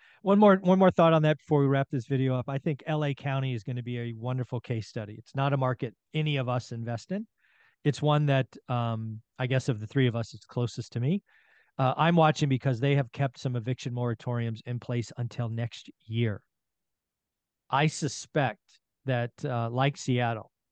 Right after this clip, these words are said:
we are about to see an exodus of mom and pop landlords from L A County,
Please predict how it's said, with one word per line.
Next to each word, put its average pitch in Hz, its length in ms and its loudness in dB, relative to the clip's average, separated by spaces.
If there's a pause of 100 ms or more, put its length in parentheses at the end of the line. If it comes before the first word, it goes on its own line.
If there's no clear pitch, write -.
(140)
we 139 140 2
are 135 80 4
about 123 280 -2
to - 80 -12
see 127 240 -6
an 117 120 -6 (100)
exodus 113 520 -6
of 101 120 -12
mom 113 220 -6
and 113 120 -8
pop 113 240 -6
landlords 113 600 -8 (400)
from 139 140 -6
L 120 200 -6
A 113 80 -6
County, 113 400 -6